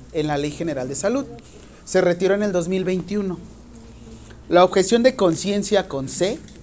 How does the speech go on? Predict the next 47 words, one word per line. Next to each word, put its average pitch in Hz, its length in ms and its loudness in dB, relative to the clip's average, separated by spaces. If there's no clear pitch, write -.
tenía 190 320 0
que 214 100 2
ver 190 200 0
entre 190 240 -6
la 147 80 -2
decisión 147 400 -6
entre 170 260 -4
el 127 60 -6
bien 143 360 -8
y 156 100 -6
el 143 120 -6
mal. 208 300 -12
No 220 180 -2
conciencia 220 540 0
con 151 220 -6
concienzudo, 143 720 -10
como 127 180 -12
de, 120 160 -12
"Ay, 127 140 -14
estoy 185 240 -4
en 180 120 -2
este 175 200 -6
lugar". 147 260 -6
Ustedes 254 640 6
podían 220 640 2
negarse 185 680 2
a 175 80 0
dar 175 180 -2
la 190 160 2
atención, 190 500 -4
a 170 100 2
menos 214 180 2
de 190 60 -4
que 147 80 -6
fuera 170 160 4
una 165 100 0
urgencia. 143 320 -4
Si 143 100 -4
fuera 202 160 0
una 208 120 0
urgencia, 165 400 -4
sí 202 200 -2
la 175 140 -2
tienen 160 220 -4
que 131 100 -8
dar 123 140 -6
siempre. 110 300 -10